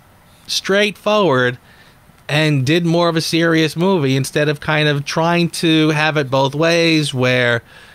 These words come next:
it's serious and rough, but goofy and silly at the same time. Yeah.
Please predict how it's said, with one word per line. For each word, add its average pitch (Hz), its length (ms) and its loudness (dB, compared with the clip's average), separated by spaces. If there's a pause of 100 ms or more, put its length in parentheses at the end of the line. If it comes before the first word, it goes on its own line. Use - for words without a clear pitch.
it's 127 420 -2
serious 165 800 -2
and 127 180 0
rough, 165 480 0 (200)
but 131 240 0 (400)
goofy 180 400 0
and 170 140 0
silly 185 360 0
at 160 60 0
the 135 80 -2
same 127 280 0
time. 175 520 0 (200)
Yeah. 165 400 0